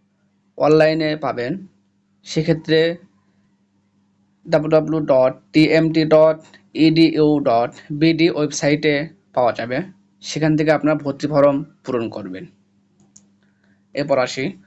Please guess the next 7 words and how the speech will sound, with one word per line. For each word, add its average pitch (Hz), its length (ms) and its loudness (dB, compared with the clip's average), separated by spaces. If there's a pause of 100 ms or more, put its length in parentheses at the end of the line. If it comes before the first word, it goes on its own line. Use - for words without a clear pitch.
(200)
ভর্তি 165 380 -2
পরীক্ষার 160 520 0
তারিখ 147 300 -2 (100)
ও 143 100 -2 (420)
স্থান। - 400 -6 (1700)
ভর্তি 156 240 -2
পরীক্ষার 160 380 2